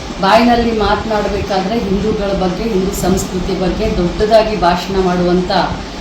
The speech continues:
ಸಂಜಯ್ ಪಾಟೀಲ್ ಅವರ ಈ ಹೇಳಿಕೆ ಬರೀ ಲಕ್ಷ್ಮೀ ಹೆಬ್ಬಾಳ್ಕರ್ ಅಥವಾ ಮಹಿಳೆಯರನ್ನ ಪ್ರತಿನಿಧಿಸುವ ಒಬ್ಬ ಮಂತ್ರಿ ಅಷ್ಟೇ ಅಲ್ಲ, ಇಡೀ ಕರ್ನಾಟಕ ರಾಜ್ಯದ,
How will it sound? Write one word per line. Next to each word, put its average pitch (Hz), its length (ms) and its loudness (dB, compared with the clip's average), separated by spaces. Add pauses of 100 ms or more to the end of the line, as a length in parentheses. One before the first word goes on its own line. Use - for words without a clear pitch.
(180)
ಸಂಜಯ್ 226 420 2
ಪಾಟೀಲ್ 208 340 2
ಅವರ 190 340 2
ಈ 185 140 2
ಹೇಳಿಕೆ 196 760 2 (340)
ಬರೀ 226 200 4
ಲಕ್ಷ್ಮೀ 233 420 0
ಹೆಬ್ಬಾಳ್ಕರ್ 202 640 2
ಅಥವಾ 196 520 2 (260)
ಮಹಿಳೆಯರನ್ನ 240 640 4 (140)
ಪ್ರತಿನಿಧಿಸುವ 202 680 -2
ಒಬ್ಬ 196 320 0
ಮಂತ್ರಿ 190 600 0 (180)
ಅಷ್ಟೇ 269 320 -2
ಅಲ್ಲ, 240 280 4 (680)
ಇಡೀ 269 240 4
ಕರ್ನಾಟಕ 247 640 4
ರಾಜ್ಯದ, 208 580 2